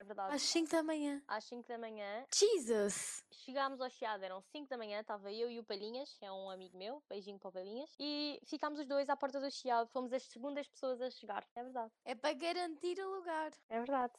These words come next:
Speaker 1: Tenho vídeos disso, eu depois meto no Twitter. Malta, é verdade, é importante dizer que nós vamos começar a meter no Twitter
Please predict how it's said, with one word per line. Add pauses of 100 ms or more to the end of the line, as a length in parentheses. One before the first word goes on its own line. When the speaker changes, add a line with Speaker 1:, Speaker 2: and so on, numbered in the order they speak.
Speaker 1:
Tenho
vídeos
disso,
eu
depois
meto
no
Twitter.
Malta,
é
verdade,
é
importante
dizer
que
nós
vamos
começar
a
meter
no
Twitter